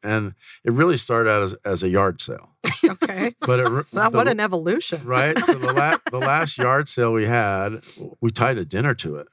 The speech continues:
Speaker 2: Mm-hmm.
Speaker 1: So if you bought into the dinner, you could get discounts on the f-,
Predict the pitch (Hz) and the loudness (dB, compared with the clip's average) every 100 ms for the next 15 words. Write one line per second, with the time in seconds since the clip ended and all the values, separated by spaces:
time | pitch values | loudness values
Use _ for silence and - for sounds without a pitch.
0 | - 196 180 175 190 - 123 113 110 - | -4 0 2 0 -2 2 2 2 0 -2
1 | 117 104 - _ _ - 123 135 127 123 | -2 -2 -12 _ _ 0 0 2 -2 -2
2 | 98 95 123 131 98 98 104 110 107 95 | -2 0 2 2 0 -2 -2 0 0 2
3 | 107 104 _ _ _ _ _ _ _ _ | 2 2 _ _ _ _ _ _ _ _
4 | - 156 135 117 - 98 95 - 104 92 | -18 -6 0 0 2 -2 -2 -2 -2 -4